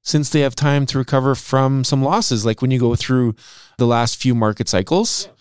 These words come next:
Speaker 1: it's not the end of the world. But on the other hand, someone approaching retirement or later on in their years, well, they have a lower risk capacity as they need to preserve their capital for post-retirement years, right?
Speaker 2: Yeah, no, right on. And it's really critical to understand your risk capacity because it,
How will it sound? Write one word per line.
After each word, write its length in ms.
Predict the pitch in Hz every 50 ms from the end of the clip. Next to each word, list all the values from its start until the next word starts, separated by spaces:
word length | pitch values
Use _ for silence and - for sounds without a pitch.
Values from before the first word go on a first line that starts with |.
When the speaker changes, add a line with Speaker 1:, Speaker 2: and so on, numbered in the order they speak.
| _ _ _ _ -
Speaker 1:
it's 180 | 139 - - 151
not 140 | 147 139
the 80 | - 143
end 80 | 139 139
of 60 | 123
the 80 | 123
world. 420 | 113 117 135 175 165 127 110 104 107
But 160 | 120 110 - - - - - _ -
on 80 | 139
the 60 | 143
other 140 | 147 139 139
hand, 200 | 135 143 139 131 -
someone 280 | - 143 147 143 135
approaching 500 | 123 - - 131 131 - - 131 120 117
retirement 760 | 113 117 - - 113 107 113 127 147 156 151 147 143 131 -
or 260 | 113 104 101 95 101 - _ _ _ _ _ _ -
later 280 | 123 135 127 127 123
on 220 | 123 123 127 123 123
in 140 | - 123 120
their 100 | 113 101
years, 540 | 98 110 135 147 135 110 101 104 101 - - - _ _ _ _ _ _ _ _
well, 160 | - 131 131
they 100 | 131 139 147
have 100 | 147 131
a 40 |
lower 260 | 127 127 135 156 165 156
risk 200 | 135 123 - -
capacity 420 | - 139 120 117 113 - - 131
as 120 | 127 113
they 80 | 120 123
need 160 | 123 135 127
to 80 | 131 127
preserve 380 | - 127 120 110 131 123 113
their 100 | 117 120
capital 500 | 117 - 131 113 117 131 - 135 127 113
for 440 | 104 - - 117 117 117 120 117 113
post-retirement 760 | - - 120 120 120 - - 127 - 123 123 120 120 120 113 101
years, 400 | 113 131 175 156 - - - -
right? 240 | - - 151 180 180 - _
Speaker 2:
Yeah, 260 | - 117 107 104 98 98
no, 140 | 117 120 113
right 220 | 110 110 113 113 113
on. 220 | 110 110 110 107
And 180 | 104 107 113 -
it's 200 | - 147 - -
really 220 | 202 196 175 147 127
critical 600 | - - 135 117 113 - - 120 110 107 117 -
to 140 | - - 135
understand 800 | 135 127 120 117 110 - - - 135 127 127 127 123 123 117 110
your 140 | 113 113
risk 240 | 110 113 113 - -
capacity 600 | - 123 - - 131 131 127 - - 113 110 107
because 400 | 104 110 113 - - 117 110 101
it, 140 | 110 107